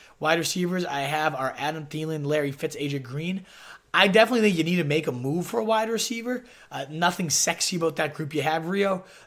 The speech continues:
That all being said, I don't know how I feel about Juju rest of the year. The name is great. The talent is there, but Mason Rudolph and Duck at quarterback has been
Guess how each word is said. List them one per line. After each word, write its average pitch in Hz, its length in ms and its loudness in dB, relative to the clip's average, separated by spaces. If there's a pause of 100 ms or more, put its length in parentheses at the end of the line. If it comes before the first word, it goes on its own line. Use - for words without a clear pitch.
That 160 200 4
all 214 140 6
being 160 300 0
said, 147 320 0
I 151 100 2
don't 202 220 0
know 170 180 2
how 151 120 2
I 127 100 -2
feel 156 180 -2
about 127 240 -4
Juju 127 380 -6
rest 123 260 -4
of 123 60 -10
the 120 60 -8
year. 120 160 -4
The 113 100 -4
name 151 400 -2
is 143 100 -4
great. 156 540 -2 (220)
The 110 80 -12
talent 170 420 -4
is 113 160 -6
there, 147 280 0
but 117 240 -6 (320)
Mason 165 400 -2
Rudolph 170 300 2
and 143 260 -4
Duck - 320 -2
at 127 200 -8
quarterback 180 540 -2
has 139 180 -6
been 143 380 -4